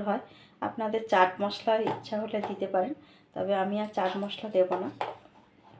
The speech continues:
ভাজা জিরের গুঁড়ো দিয়ে দিলাম, এই বড় চামচের এক চামচ হবে। আর একটু গ্রেট করা আদা ছিল, সেটা দিয়ে দিলাম, কারণ এটাও আমি দিতে ভুলে গিয়েছিলাম। এইবার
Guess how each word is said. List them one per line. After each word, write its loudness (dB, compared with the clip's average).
ভাজা 2
জিরের 0
গুঁড়ো 2
দিয়ে -4
দিলাম, -8
এই -2
বড় 10
চামচের 2
এক 4
চামচ 2
হবে। 0
আর 4
একটু -6
গ্রেট 6
করা 4
আদা 4
ছিল, -8
সেটা 0
দিয়ে -4
দিলাম, -8
কারণ -4
এটাও 6
আমি 0
দিতে -2
ভুলে 2
গিয়েছিলাম। -6
এইবার 4